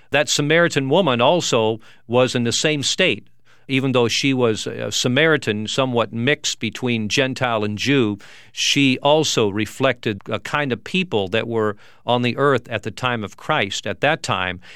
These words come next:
she also had tried five husbands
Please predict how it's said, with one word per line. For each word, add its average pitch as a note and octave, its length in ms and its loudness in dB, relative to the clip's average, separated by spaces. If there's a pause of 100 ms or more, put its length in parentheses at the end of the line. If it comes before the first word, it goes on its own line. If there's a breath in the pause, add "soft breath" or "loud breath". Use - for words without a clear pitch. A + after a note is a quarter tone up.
(140 loud breath)
she C3 260 2
also B2+ 500 2 (180 loud breath)
had G#2+ 280 -2
tried A#2 400 2
five A#2 440 2
husbands B2 760 -2